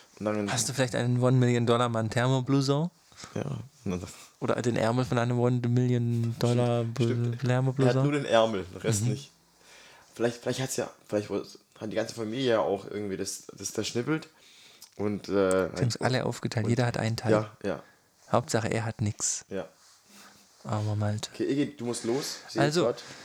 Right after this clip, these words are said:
Speaker 1: Sonst, äh, wird's
Speaker 2: vielen
Speaker 1: knapp
Speaker 2: Dank
Speaker 1: wegen
Speaker 2: für
Speaker 1: der
Speaker 2: die vielen
Speaker 1: Ausgangssperre.
Speaker 2: Hörerfragen. Wenn's euch
Speaker 1: Ja.
Speaker 2: gefallen hat, schickt uns
Speaker 1: Vielen
Speaker 2: gerne
Speaker 1: Dank.
Speaker 2: noch mehr. Wir können auch gerne noch mal so eine Folge machen.
Speaker 1: Ich, vor allem, ich fand die Fragen, äh, alle klasse.
Speaker 2: <laughs> Die waren, die waren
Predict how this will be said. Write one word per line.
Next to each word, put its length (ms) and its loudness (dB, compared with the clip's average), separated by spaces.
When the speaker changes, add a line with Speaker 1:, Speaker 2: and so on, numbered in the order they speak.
Speaker 1:
Sonst, 340 -6
äh, 100 -10
wird's 300 0
Speaker 2:
vielen 180 2
Speaker 1:
knapp 140 6
Speaker 2:
Dank 160 4
Speaker 1:
wegen 100 0
Speaker 2:
für 80 2
Speaker 1:
der 80 6
Speaker 2:
die 20 4
vielen 180 2
Speaker 1:
Ausgangssperre. 240 4
Speaker 2:
Hörerfragen. 580 0
Wenn's 180 2
euch 100 0
Speaker 1:
Ja. 100 6
Speaker 2:
gefallen 300 2
hat, 140 -2
schickt 240 -6
uns 100 2
Speaker 1:
Vielen 120 6
Speaker 2:
gerne 200 6
Speaker 1:
Dank. 140 0
Speaker 2:
noch 60 0
mehr. 240 2
Wir 80 -4
können 420 -2
auch 260 -6
gerne 240 2
noch 100 2
mal 120 2
so 80 0
eine 100 2
Folge 300 2
machen. 260 2
Speaker 1:
Ich, 180 -6
vor 320 -2
allem, 160 6
ich 120 -4
fand 220 4
die 40 -4
Fragen, 440 4
äh, 460 2
alle 220 4
klasse. 400 4
Speaker 2:
<laughs> 320 -10
Die 120 2
waren, 300 0
die 140 -2
waren 480 -2